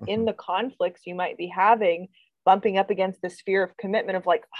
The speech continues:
Speaker 1: "Oh, we're engaged, we're this, we're that." Let the person propose to you. I've seen this too. This is another thing I wanted to bring up. Let the person propose to you in their timing. And I'm not saying it's been eight years and you're just sitting waiting around, like,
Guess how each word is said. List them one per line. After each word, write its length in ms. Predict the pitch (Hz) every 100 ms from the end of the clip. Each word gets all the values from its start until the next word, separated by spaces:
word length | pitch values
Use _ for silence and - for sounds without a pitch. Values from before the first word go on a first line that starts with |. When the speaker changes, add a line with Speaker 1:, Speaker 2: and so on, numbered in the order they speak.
| - 214
Speaker 1:
"Oh, 60 |
we're 160 | 185 165
engaged, 560 | 175 196 226 240 202
we're 140 | - 185
this, 320 | 233 233 -
we're 80 | 202
that." 200 | 233 220 _ _ _ _ _
Let 300 | 190 208 240 _
the 80 | 247
person 720 | 233 - 254 - 185 170 180 - _ _ _ _ _
propose 500 | - - 247 349 453 -
to 140 | -
you. 420 | 165 - - - - _ -
I've 140 | 185
seen 180 | 202 196
this 200 | 214 -
too. 260 | 320 262 -
This 120 | 196
is 120 | 185
another 240 | 190 202
thing 120 | 208 202
I 80 |
wanted 120 | 214 190
to 40 |
bring 120 | 196 202
up. 80 | _ _ _
Let 160 | 311 466
the 80 | 480
person 360 | 370 359 349
propose 420 | - 277 254 247 247
to 60 | -
you 120 | 262
in 200 | 226 214
their 220 | 202 208
timing. 440 | 208 - 170 143 - _ -
And 100 | 202
I'm 120 | 262 320
not 240 | 311 311
saying 340 | 247 233 220 220 _ -
it's 140 | 233
been 140 | 220 214
eight 200 | 202 208
years 260 | 202 208 196
and 80 | 196
you're 100 | 185
just 180 | 175
sitting 220 | - 190 185
waiting 320 | 185 185 160
around, 460 | 170 196 170 170 170
like, 200 | 156